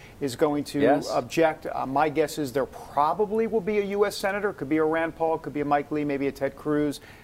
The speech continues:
Speaker 1: maybe a Ron Johnson. Not quite sure at this point about Ron Johnson.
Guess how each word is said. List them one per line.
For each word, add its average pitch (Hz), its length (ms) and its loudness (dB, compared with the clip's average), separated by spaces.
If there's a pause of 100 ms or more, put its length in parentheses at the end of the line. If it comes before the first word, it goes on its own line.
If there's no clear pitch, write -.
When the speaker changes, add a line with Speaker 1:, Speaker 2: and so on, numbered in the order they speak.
(120)
Speaker 1:
maybe 170 180 2
a 160 60 2
Ron 143 240 0
Johnson. 131 600 -4
Not 139 200 -2
quite 127 180 -4
sure 135 180 -4
at 120 120 -8
this 120 120 -10
point 123 240 -4
about 113 180 -2
Ron 113 180 -6
Johnson. 120 440 -6